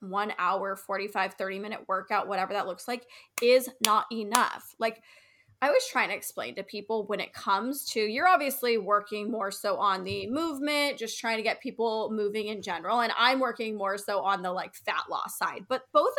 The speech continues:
of them have a lot of touch points that, that meet up, because when it comes to movement, the whole idea is to have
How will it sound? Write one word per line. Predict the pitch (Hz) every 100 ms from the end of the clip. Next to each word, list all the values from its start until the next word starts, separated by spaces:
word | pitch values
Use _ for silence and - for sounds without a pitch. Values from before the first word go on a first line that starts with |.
| 494
of | 277
them | 262 254 262 269 _ _ _
have | - 262 285 -
a | 254
lot | 208 208 220 269 -
of | 214 208 202
touch | - 277 - -
points | 208 190 190 -
that, | 190 202 180 165 - _ _ _ _ _ _
that | 226 202 180
meet | 202 233 -
up, | 370 403 - -
because | 247 233 254 247 233 220 - _ _ _
when | 233
it | 208
comes | - - 320 370 311 -
to | - 226 214 202 202 - _ _ _
movement, | 226 262 254 190 104 98 - - _
the | 226
whole | 233 269 285 494
idea | 311 - 180 208
is | 202 202
to | 214
have | 208 190